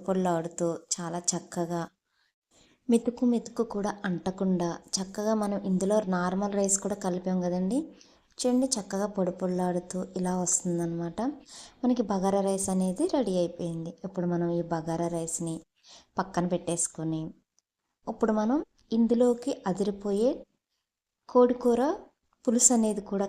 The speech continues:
కట్టెల పొయ్యి మీద ఎలా చేయాలి ఏంటనేది ఈ వీడియోలో చూసేద్దాం. కట్టెల పొయ్యి మీద కోడికూర అనగానే మనకి పల్లెటూరు స్టైల్ గుర్తొస్తుంది కదండి. రుచి కానీ, కలర్ కానీ, టేస్ట్ కానీ అదిరిపోతుందనమాట. ఇలా ఒకసారి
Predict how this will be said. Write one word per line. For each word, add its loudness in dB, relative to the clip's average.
కట్టెల 0
పొయ్యి 4
మీద 2
ఎలా 2
చేయాలి -2
ఏంటనేది 0
ఈ 6
వీడియోలో 0
చూసేద్దాం. -4
కట్టెల -2
పొయ్యి 2
మీద -2
కోడికూర -2
అనగానే -4
మనకి -6
పల్లెటూరు -2
స్టైల్ -4
గుర్తొస్తుంది -4
కదండి. -2
రుచి 2
కానీ, 0
కలర్ -2
కానీ, -4
టేస్ట్ -4
కానీ -2
అదిరిపోతుందనమాట. -2
ఇలా 4
ఒకసారి -2